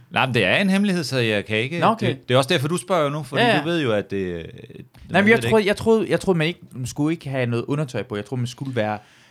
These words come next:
Speaker 2: øh, nøgen under
Speaker 1: Det, det er
Speaker 2: kilden.
Speaker 1: også meningen, ja.
Speaker 2: Ja.
Speaker 1: Men altså, jeg vil ikke selv afsløre det for min vej, men det er rent, at man ikke skal have noget på indenunder.
Speaker 2: Ja.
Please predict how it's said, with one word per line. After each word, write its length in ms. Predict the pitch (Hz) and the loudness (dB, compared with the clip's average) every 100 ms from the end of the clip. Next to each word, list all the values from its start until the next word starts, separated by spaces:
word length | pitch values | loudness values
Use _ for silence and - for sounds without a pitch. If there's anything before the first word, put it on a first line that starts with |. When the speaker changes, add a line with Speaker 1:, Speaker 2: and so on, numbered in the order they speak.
| _ | _
Speaker 2:
øh, 600 | 117 110 98 - 73 101 | -6 -4 -4 -6 -8 -6
nøgen 240 | 107 120 123 | -2 0 0
under 140 | 110 | -4
Speaker 1:
Det, 60 | 107 | 0
det 60 | 123 | 2
er 40 | |
Speaker 2:
kilden. 80 | 110 | 2
Speaker 1:
også 160 | 104 | 2
meningen, 380 | 104 98 98 90 | 0 0 0 -2
ja. 80 | 82 | -2
Speaker 2:
Ja. 100 | 98 78 - - | -4 -6 -20 -14
Speaker 1:
Men 240 | 95 95 | -8 -6
altså, 260 | 95 85 87 - - | -6 -8 -10 -12 -14
jeg 160 | 85 98 | -10 -4
vil 140 | 95 | -4
ikke 200 | 87 - | -4 -8
selv 300 | - 107 92 | -6 -6 -6
afsløre 460 | 64 78 85 - 87 | -8 -10 -10 -10 -10
det 120 | 80 | -10
for 100 | - | -16
min 200 | 85 85 | -16 -14
vej, 160 | 82 85 | -12 -10
men 180 | 87 85 | -10 -4
det 100 | 92 | -2
er 100 | 110 | 0
rent, 180 | 117 | -2
at 60 | 101 | -4
man 120 | 90 | -8
ikke 140 | 98 - | -10 -14
skal 220 | 92 80 80 - - | -16 -16 -16 -18 -18
have 180 | 80 | -18
noget 180 | 85 92 | -16 -16
på 60 | 92 | -14
indenunder. 280 | 87 90 80 73 | -12 -14 -16 -8
Speaker 2:
Ja. 80 | 120 | -4